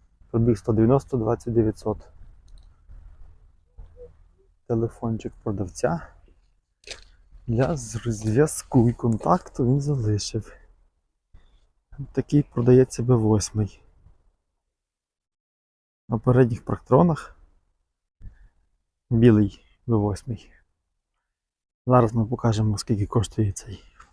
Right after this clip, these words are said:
Volkswagen Passat Formotion. Так,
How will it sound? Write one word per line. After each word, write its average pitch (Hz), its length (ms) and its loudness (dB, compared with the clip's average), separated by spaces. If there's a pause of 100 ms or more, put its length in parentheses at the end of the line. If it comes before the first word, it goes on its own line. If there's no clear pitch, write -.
Volkswagen 110 460 0
Passat - 460 0 (800)
Formotion. 147 640 6 (2500)
Так, 107 460 -4